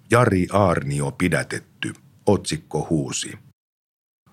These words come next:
Juttu herkutteli huumepoliisin päällikön pidättämisellä ja sillä, että Aarnio on todistetusti tavannut nimeltä mainitsemattoman rikollispomon.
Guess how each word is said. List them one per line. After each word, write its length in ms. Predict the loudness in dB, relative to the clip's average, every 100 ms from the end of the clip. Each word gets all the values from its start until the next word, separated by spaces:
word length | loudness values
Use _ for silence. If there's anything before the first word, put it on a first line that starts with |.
| 4
Juttu 360 | 6 6 4 6
herkutteli 640 | 6 6 2 2 2 4
huumepoliisin 840 | 4 4 4 0 0 2 2 0
päällikön 560 | 2 2 2 0 -2 0
pidättämisellä 920 | 2 2 0 -2 -2 -2 -2 -2 -4 -8 _
ja 80 | 2
sillä, 480 | 6 4 4 0 -2 -8 -20 -2
että 240 | 0 2
Aarnio 680 | 4 4 4 4 2 2 2 4
on 160 | 2
todistetusti 800 | 4 4 4 0 -2 -2 -2 -4
tavannut 600 | 0 2 4 4 2 2
nimeltä 400 | 4 4 4 0
mainitsemattoman 1080 | -2 0 -2 -2 -2 -2 -2 -4 -2 -2 -2 2
rikollispomon. 920 | 2 4 2 0 -2 -4 -2 -6